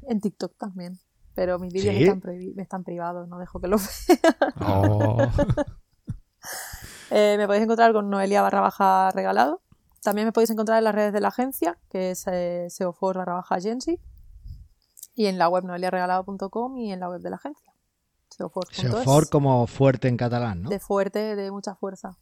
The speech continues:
Speaker 1: sí. No, es más bien de la fuerza tipo ahí rollo Star Wars, porque estamos
Speaker 3: Claro.
Speaker 1: así, estamos un poco, somos unos fricazos.
Speaker 2: Mola.
Speaker 3: No digas eso.
Speaker 1: Con mucho cariño y con mucho orgullo también de serlos.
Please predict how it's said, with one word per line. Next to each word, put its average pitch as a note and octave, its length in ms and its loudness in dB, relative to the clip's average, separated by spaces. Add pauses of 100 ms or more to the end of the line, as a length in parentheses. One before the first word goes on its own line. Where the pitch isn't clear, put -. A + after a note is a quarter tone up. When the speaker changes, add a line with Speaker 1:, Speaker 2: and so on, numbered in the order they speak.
(100)
Speaker 1:
sí. F#3+ 280 -10 (180)
No, F#3+ 160 -2
es A3 100 2
más B3 100 2
bien B3+ 200 -2
de B3 240 0
la G3 100 -4
fuerza G3+ 480 -4 (140)
tipo A3+ 260 -10
ahí G#3+ 240 -4
rollo G3+ 260 -8
Star F#3 220 -10
Wars, E3 320 -10
porque F3 340 -12
estamos - 280 -14
Speaker 3:
Claro. G2 240 2
Speaker 1:
así, F#3+ 100 -2
estamos G3+ 320 -10
un G#3+ 80 -8
poco, G3+ 400 -8
somos A3+ 200 -6
unos A3 180 -6
fricazos. E3+ 420 -10 (880)
Speaker 2:
Mola. - 240 -8 (520)
Speaker 3:
No A2 80 4
digas G#2 200 6
eso. - 200 4 (240)
Speaker 1:
Con G#3 180 0
mucho G3 240 -4
cariño F#3+ 380 2
y G#3+ 120 2
con F#3+ 140 -6
mucho F#3+ 300 -10
orgullo G3+ 360 -2
también G3 300 -10
de A3+ 100 -8
serlos. G#3+ 420 -10